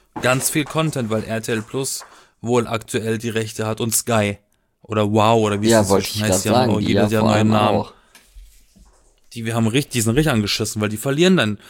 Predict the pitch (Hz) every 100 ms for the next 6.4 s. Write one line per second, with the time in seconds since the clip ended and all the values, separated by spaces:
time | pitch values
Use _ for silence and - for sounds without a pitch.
0 | - - 123 120 113 151 175 - 120 104
1 | - 104 104 104 104 104 - - - _
2 | _ _ _ _ _ _ _ _ _ -
3 | 131 131 151 135 113 160 113 123 131 131
4 | 127 123 - 135 123 131 135 127 135 -
5 | 117 123 113 113 - 156 - 131 - 117
6 | 110 113 107